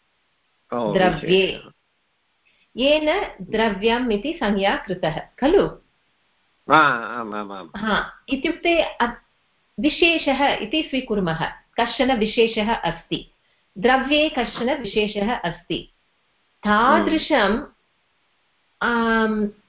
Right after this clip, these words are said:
Speaker 2: अन्येषु वस्तुषु अपि कश्चन विशेषः अस्ति इति अस्ति अस्मिन् परिच्छेदे।
Speaker 1: ओ।
Speaker 2: बहुषु वा, आम्, एकः वा, एकस्मिन् वा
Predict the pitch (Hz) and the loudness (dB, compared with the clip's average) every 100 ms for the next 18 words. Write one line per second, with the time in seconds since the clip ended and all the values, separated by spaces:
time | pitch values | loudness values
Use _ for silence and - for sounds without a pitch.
0 | _ - - 202 254 277 330 381 339 262 | _ -20 -2 2 4 4 4 4 6 4
1 | - 302 - 311 311 - 302 359 - - | 0 -2 0 2 4 2 2 0 0 -8
2 | _ 262 254 - 254 285 208 - 233 226 | _ -4 -2 -2 0 0 0 2 2 4
3 | 208 190 285 - 160 - _ 190 180 - | 0 0 -2 -2 -4 -6 _ 0 0 -4
4 | _ 208 311 220 - - 151 160 - 190 | _ -2 2 2 0 -4 -4 -4 2 2
5 | 180 151 151 - 151 143 - - _ _ | 2 -4 -4 -2 -2 0 -4 -8 _ _
6 | _ _ _ _ _ _ _ _ - 113 | _ _ _ _ _ _ _ _ -4 2
7 | 214 208 220 190 - 196 185 202 254 277 | 4 4 2 0 2 4 4 4 4 4
8 | 277 - - _ _ _ _ _ _ _ | 0 -2 -14 _ _ _ _ _ _ _
9 | - 208 190 175 165 160 - - _ _ | -4 -2 0 -2 -2 -4 -6 -12 _ _
10 | _ _ _ - - - 220 214 190 180 | _ _ _ -20 -2 4 4 4 0 0
11 | 160 151 - - 190 190 180 196 180 160 | -2 -4 -4 -2 0 0 -2 -2 -2 0
12 | 180 339 392 | 0 0 -2